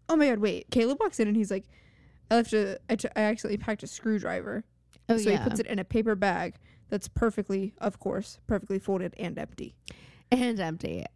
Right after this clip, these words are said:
Speaker 2: And obviously empty. He's like, "I know what you, you probably think I tried to steal it from you or whatever." Just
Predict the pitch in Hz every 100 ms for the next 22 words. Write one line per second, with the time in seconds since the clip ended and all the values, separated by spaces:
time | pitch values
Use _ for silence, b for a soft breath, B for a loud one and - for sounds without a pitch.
0 | - 202 196 - 180 170 170 - 98 101
1 | - - 208 b b b b 202 208 240
2 | 226 226 185 214 220 220 240 208 - 214
3 | 185 180 170 233 214 185 - 233 269 233
4 | 185 185 156 165 170 185 190 208 196 190
5 | 190 180 190 208 185 - -